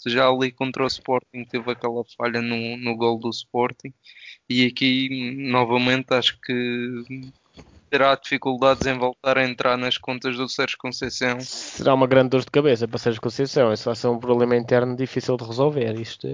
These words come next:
Speaker 2: no meu entender, já é o segundo jogo consecutivo que apresenta a atitude que, que apresentou. A qualidade ele tem, e, mas viver da qualidade do passado, eh, não acredito que, que Sérgio Conceição vá, venha a apostar nele.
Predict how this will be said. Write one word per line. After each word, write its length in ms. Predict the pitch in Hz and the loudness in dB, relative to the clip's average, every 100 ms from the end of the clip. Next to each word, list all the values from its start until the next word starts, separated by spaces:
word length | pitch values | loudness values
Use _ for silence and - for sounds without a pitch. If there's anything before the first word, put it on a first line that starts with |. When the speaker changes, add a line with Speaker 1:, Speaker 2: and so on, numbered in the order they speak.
| 139 | -2
Speaker 2:
no 140 | 135 | 2
meu 180 | 135 139 | 6 6
entender, 560 | 139 139 139 135 135 139 | 6 6 4 6 4 4
já 140 | 139 | 0
é 60 | 135 | -2
o 40 | |
segundo 320 | - 139 131 | -2 -2 -2
jogo 140 | 143 131 | 0 0
consecutivo 480 | 131 - - 135 | -2 -6 -2 -2
que 80 | - | 0
apresenta 420 | 123 123 123 123 | 0 0 0 0
a 20 | 123 | 0
atitude 380 | 127 - 127 | 0 -2 -4
que, 280 | - 127 120 | 0 -2 0
que 120 | 117 | -2
apresentou. 440 | 120 117 120 117 143 | -2 0 -2 2 2
A 60 | |
qualidade 500 | 147 135 131 127 123 | 6 6 8 6 6
ele 120 | 127 123 | 2 2
tem, 520 | 135 147 165 139 123 | 0 0 -2 -6 -8
e, 60 | |
mas 260 | 123 120 120 - - - - | -8 -10 -10 -18 -20 -20 -6
viver 300 | 131 120 135 | -2 4 4
da 100 | 131 | 4
qualidade 400 | 127 135 135 131 | 2 2 4 4
do 100 | 127 | 2
passado, 560 | 117 131 - 131 127 - - | 0 -2 2 2 2 -2 -8
eh, 300 | 135 135 131 | -4 -4 -4
não 320 | 135 135 139 131 | -6 2 4 4
acredito 540 | - 127 123 127 - - | 2 0 2 -2 -6 -6
que, 240 | 127 123 | -2 -2
que 100 | 123 | -4
Sérgio 240 | - 123 - | -2 -2 -2
Conceição 420 | - 123 - 123 | -6 -4 -2 -2
vá, 460 | 127 127 123 127 | 2 2 0 -4
venha 320 | 123 123 127 131 | -4 0 2 2
a 60 | |
apostar 340 | 127 - 123 139 | 0 -2 0 2
nele. 240 | 139 | 0